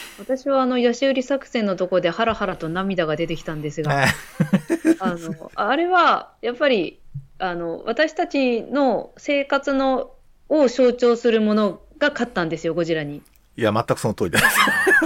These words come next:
Speaker 1: だからその、あ、私たちの、あの、名もなき市民の力によって倒せたんだっていう、
Speaker 2: そうですね。
Speaker 1: あの、ところに、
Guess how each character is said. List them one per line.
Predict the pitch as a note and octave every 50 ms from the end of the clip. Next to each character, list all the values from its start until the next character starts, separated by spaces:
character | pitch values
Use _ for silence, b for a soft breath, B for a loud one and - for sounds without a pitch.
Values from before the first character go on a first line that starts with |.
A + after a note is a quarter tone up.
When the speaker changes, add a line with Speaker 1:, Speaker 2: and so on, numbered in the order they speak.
| D#4+ D#4+
Speaker 1:
だ | D#4
か | - B3+
ら | B3
そ | G3+ A3
の、 | G3+ F#3+ F3+ - - -
あ、 | B3+ B3+ - -
私 | B3+ C4+ - D#4+ -
た | - F4
ち | - - C#4+ C#4
の、 | C4 C#4+ C#4 B3+ A3+
あ | A#3 A3+
の、 | G#3+ G#3 G#3
名 | G3 - A3+ B3 C4+ C#4
も | C#4+ D4+ D4+
な | D#4 E4+ E4
き | - D4+
市 | C#4+ - -
民 | D#4 D4+ D4+ C#4+ C4+ B3+
の | B3 A#3
力 | B3 - - C4+ C4 C#4
に | C4+ B3+
よ | B3 B3
っ | A#3+
て | A#3+ _ C#4+ C#4 G#3+ - - G#3+
倒 | A#3 A3+ A3
せ | A#3 A3+
た | A3+ G#3
ん | F#3+ F3+
だ | F3+ E3+
っ |
て | - - - E3+
い | E3 E3
う、 | D#3 D3+ D3+ D3+ - - _ _ _ _ -
Speaker 2:
そ | - - F2+
う |
で | -
す | -
ね。 | F#3 E2+
Speaker 1:
あ |
の、 | E2 D#2+ D#3 D#3 - b b b b b b b _
と | B3 A#3+
こ | C4 C4+
ろ | C4+ C4+ C4 B3+ A#3 - -
に、 | C4 D#4+ F4 D4+ A3+ - -